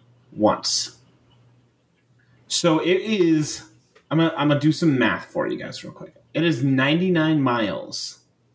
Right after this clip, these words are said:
door to door. We went to, uh, three breweries. We started at Kings County Brewing Company, which is K C B C. Um, ninety-nine miles. How long in a normal world do you think that would take to get there?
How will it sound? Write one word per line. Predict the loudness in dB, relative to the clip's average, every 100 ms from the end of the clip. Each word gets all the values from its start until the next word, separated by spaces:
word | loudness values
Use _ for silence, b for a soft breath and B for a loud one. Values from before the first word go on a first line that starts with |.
| _ _ _ _
door | 2 4
to | 4
door. | 4 0 0 -10 _ _ _ _ 0
We | 4
went | 4 0
to, | 0 2 4 4
uh, | 4 2
three | 2 2
breweries. | 4 4 2 0
We |
started | -2 2 4 2
at | 2 0 0 -4
Kings | -2 -2 0
County | 0 2 2
Brewing | 2 2
Company, | 2 2 2
which | 2 0
is | -10
K | -2 0 0
C | 0 -4
B | 0 0
C. | 2 -2 -6 -10 -14 b b b b _
Um, | 2 4 4 2 0 -6 _ _
ninety-nine | 2 4 4 4 4 4 2
miles. | -2 -6 -12 -12 -12 -18 _ _ _ _ _ _ _ _ _ _ _
How | -8 -2 0
long | 2 2 2 -2 -4 _ _ _
in | 0
a | 2
normal | 2 2 2 2 2 2
world | 2 0 0
do |
you | 0
think | 2 0
that | 0
would | -2
take | -4 -6
to | -6
get | -14 -10
there? | -12 -12